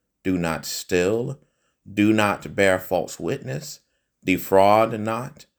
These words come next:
Honor thy father and mother." And he answered and said unto him, "Master, all these have I observed from my youth." "Master,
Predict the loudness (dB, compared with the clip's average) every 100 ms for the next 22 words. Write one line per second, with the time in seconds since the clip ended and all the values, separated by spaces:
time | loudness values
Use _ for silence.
0 | _ _ _ -2 2 4 4 0 0 0
1 | -2 0 2 2 -2 -4 -6 -6 -6 -4
2 | -4 -6 -10 _ _ _ _ _ _ _
3 | _ 0 2 2 -2 -6 -2 -2 -2 -4
4 | -8 -8 -8 -8 0 2 2 -2 -4 -6
5 | -6 -8 -10 -14 _ _ -10 -6 -4 -6
6 | -10 -14 -16 -20 _ _ _ _ 0 4
7 | 6 4 2 -2 -4 -8 -4 -2 0 0
8 | -2 -2 -6 -6 -2 0 0 -4 -8 -12
9 | -8 -6 -8 -10 -14 -18 _ _ _ _
10 | _ _ _ _ -4 -2 -2 -6 -12 -14